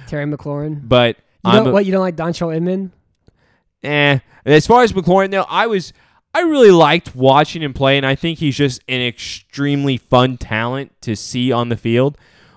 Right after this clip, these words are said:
Speaker 2: Whenever it comes to anything else, I'll wait and see.
Speaker 1: I'm so glad they released Peterson today.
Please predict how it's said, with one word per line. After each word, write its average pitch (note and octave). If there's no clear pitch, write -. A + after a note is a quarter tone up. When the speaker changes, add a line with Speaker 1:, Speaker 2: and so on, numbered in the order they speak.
Speaker 2:
Whenever C#3
it D3+
comes D3
to C#3+
anything C#3
else, C3
I'll A2
wait F#2
and F2
see. -
Speaker 1:
I'm F#3+
so G#3
glad D3
they C3+
released B2+
Peterson B2+
today. A#2+